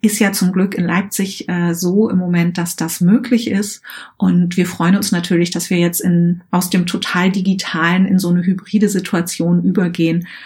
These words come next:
und sind gespannt, wie das alles weitergeht. Podcast, äh, Trafo aus Lehre ist gedacht für Lehrende, Studierende, Hochschulleitungen, äh, Studienkoordinatorinnen, Studienberaterinnen und Berater, also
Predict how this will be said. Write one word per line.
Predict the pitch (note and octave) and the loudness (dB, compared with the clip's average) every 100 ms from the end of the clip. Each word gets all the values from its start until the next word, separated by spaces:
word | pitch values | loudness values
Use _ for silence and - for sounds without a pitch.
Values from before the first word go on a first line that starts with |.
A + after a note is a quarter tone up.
| - - | -20 0
und | B3 A#3+ | 2 4
sind | A#3 | 2
gespannt, | A3+ - E3+ F3+ | 2 -2 0 0
wie | F#3 | -2
das | F3 - | -4 -6
alles | - E3+ - | -6 -6 -6
weitergeht. | A#2 C3+ D#3 - - - - - - | -6 -6 -8 -6 -8 -6 -8 -10 -2
Podcast, | A#3+ A#3 B3 D4+ D4+ - | -2 -2 -2 0 0 -2
äh, | A3 A3 | -4 -4
Trafo | - G#3 G#3+ | -2 -4 -2
aus | F#3+ | -2
Lehre | A#3 E4 D4+ | 0 0 0
ist | D4+ - | -4 -4
gedacht | A3+ A3+ - - | -2 -2 -4 -16
für | - A3+ G#3+ | -4 0 2
Lehrende, | G#3 B3+ D#4 C4+ B3+ A#3+ A#3 - - - - | 2 2 4 2 2 0 -4 -16 -20 -20 -12
Studierende, | - - G#3 B3 B3 A3 G#3+ F#3+ G#3 - - - | -8 -2 2 4 4 4 2 0 -2 -6 -16 -4
Hochschulleitungen, | A3+ A#3 - A3 G#3+ A3+ A3+ G#3 G3+ G3 A3 - _ | -4 -2 0 2 4 2 2 2 2 2 0 -4 _
äh, | G3 F#3+ F#3+ | -4 -2 -2
Studienkoordinatorinnen, | F#3+ - A3+ G#3+ G3+ - G3+ F#3+ G3 F#3+ F#3+ - A#3 A3+ G3+ G3 | -4 -2 2 4 2 0 -2 0 2 0 0 2 2 2 2 0
Studienberaterinnen | G3+ - G3+ G3 G3 G3 G#3 A3 G#3 G3 G3 G3 | 0 -2 0 2 0 -2 -2 0 -2 -2 -2 0
und | G3 G3 | 0 -2
Berater, | F#3+ F3 G3+ G#3 G3 | -2 -2 -2 0 -2
also | F3+ | -4